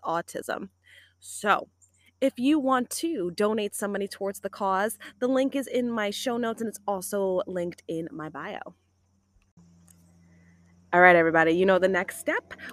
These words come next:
We are having a wonderful quote. Here's a plane. Here it is. <laughs> From the Doing Well Daily Journal.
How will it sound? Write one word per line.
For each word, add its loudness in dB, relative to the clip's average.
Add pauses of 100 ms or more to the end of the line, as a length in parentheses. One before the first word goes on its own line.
We 2
are 2
having 0
a 0
wonderful 0
quote. 4
Here's 4
a 2
plane. 2 (1400)
Here 4
it 6
is. 2
<laughs> 0 (800)
From 2
the 2
Doing 2
Well 6
Daily 0
Journal. 2